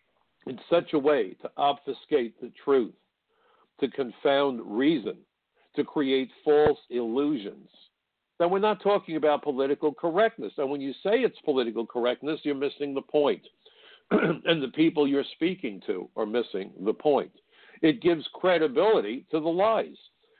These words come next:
There is nothing politically correct about using deceptive language. So let's be clear. This is straight out of the pages of George Orwell. I wrote an article for The Social Contract about this madness. And I called it the road,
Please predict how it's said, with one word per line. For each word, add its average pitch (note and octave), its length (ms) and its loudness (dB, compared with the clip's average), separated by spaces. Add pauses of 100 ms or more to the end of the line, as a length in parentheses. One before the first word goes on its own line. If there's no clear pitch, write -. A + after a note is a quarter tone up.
(140)
There C#3 180 4
is B2+ 120 -4
nothing F#3+ 500 -2
politically D3 560 0
correct B2 500 -4
about A2 300 -4
using A#2 400 -6
deceptive G#2+ 680 -6
language. G#2 580 -2
So G#2+ 100 -2
let's F#3 220 -2
be A3+ 160 -4
clear. - 420 -2 (360)
This D3+ 200 -2
is C#3 100 -8 (120)
straight E3+ 260 2
out D#3 160 6
of D3 80 0
the C#3 80 -2
pages B2 460 -6
of G2+ 160 -10
George A2+ 340 -2
Orwell. A2 520 0
I A2 60 0
wrote B2+ 240 -2
an A#2+ 100 -6
article A#2+ 440 -4
for G#2 80 -10
The G#2 160 -12
Social A2+ 300 -6
Contract D#3 580 -6
about E2 260 -10
this - 200 -12
madness. - 420 -12 (480)
And C3 140 2
I B2+ 80 2
called E3+ 420 2
it A2+ 160 0
the C3 60 -6
road, C3 380 0